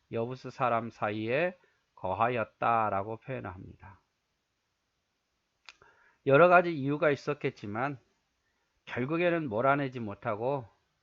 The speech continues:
다 죽이지 못하고 몰아내지 못하고 가나안 사람들과 함께, 이방 사람들과 함께 가나안 땅에서 사는 것을 볼 수 있습니다. 우리 저번에도 보았지만 그 강대했던 유다 족속마저도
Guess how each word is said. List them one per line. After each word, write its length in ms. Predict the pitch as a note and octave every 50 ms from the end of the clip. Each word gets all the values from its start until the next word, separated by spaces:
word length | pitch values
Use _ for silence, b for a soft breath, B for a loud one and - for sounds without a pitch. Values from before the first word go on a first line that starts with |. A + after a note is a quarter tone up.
| _ _
다 200 | - - G2+ F#2
죽이지 400 | - - A2 G#2+ A2 A2 B2 A#2+
못하고 480 | A2+ G#2+ G#2+ G#2 - A#2 G#2+ G#2 G#2+ G2+
몰아내지 540 | G#2 G2 G#2 A2 A2 A2+ A2 G#2+ G2 G#2
못하고 760 | G2 F#2+ F#2 F2+ - A2 G#2 F#2 F#2+ G2 A2 C#3 E3 G3 G#3 _ b b b b b b b b -
가나안 400 | - A2 G#2+ A#2+ B2 B2+ B2+ B2
사람들과 580 | - B2+ A#2+ A2+ G#2+ G#2+ G2+ G2+ G2+ - G2
함께, 720 | G#2 A2+ C#3+ D#3+ E3 C#3+ - - A#2+ F#2 G2 A#2+ D3 F3 F#3 _ b b b b b _ _
이방 380 | A2+ A2+ A#2 A#2+ C#3 C#3 C#3
사람들과 480 | C3 - C3+ C3 B2+ A#2+ A#2 A2 A#2 A#2
함께 460 | A2+ C#3 E3 E3+ E3 - - D3+ D3+
가나안 420 | - A#2+ A2 A#2 A#2+ B2 B2+ B2 -
땅에서 420 | A#2 A2 A2 A2 G#2 - A#2 A2+
사는 320 | - - C#3 C3+ C3 B2+
것을 280 | A#2 G2 F#2+ A#2+ A#2+ A#2
볼 160 | - G#2+ G#2 -
수 100 | - G2+
있습니다. 380 | - - G2+ E2+ D#2+ - - -
우리 220 | C3 C#3+ C#3+ C3+
저번에도 520 | - D3+ D3 D#3 E3 D#3+ D#3 C#3+ D3 C#3
보았지만 680 | B2 A#2 A2 A2 A2 - - A2+ G#2 G2+ A#2 C#3 D#3+ F3 - b b b b b b b b b b
그 120 | b - B2
강대했던 800 | - - A#2+ C3 C3+ C#3 C#3 C3+ C3+ - - C3+ C3 C3+ C3+ C#3 C#3 _ _ _ _ _ _ -
유다 460 | A2+ G#2+ A2 A#2 A#2+ A#2+ D3 D#3 D#3+ D3+
족속마저도 1040 | C#3+ C3 - - - C3 B2+ A#2+ G#2+ G2+ G2+ F#2+ F#2 G2 F#2+ G2+ A#2+ D3 F3 F#3